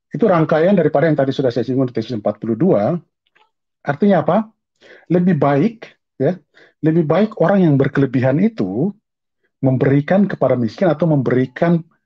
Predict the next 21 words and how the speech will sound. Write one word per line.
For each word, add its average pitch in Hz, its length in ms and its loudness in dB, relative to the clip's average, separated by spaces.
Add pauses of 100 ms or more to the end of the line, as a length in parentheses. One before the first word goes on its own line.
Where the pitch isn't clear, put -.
(320)
pinjaman 139 480 2
kepada 147 240 0
orang 170 240 2
yang 143 140 2
lebih 123 100 -2
membutuhkan 113 800 -4 (460)
dibandingkan 135 800 0
dengan 151 480 2 (320)
dia 135 560 0 (560)
memperuntukkan 123 720 0
itu 131 320 0
untuk, 135 560 -4 (160)
eh, - 480 -10 (400)
menebus 139 400 2
ataupun 165 560 0
untuk 135 320 -4
pengampunan 117 800 -2
dirinya. 139 560 0 (1400)
Artinya, 139 560 0 (720)
di 120 160 -8
sini, 190 320 2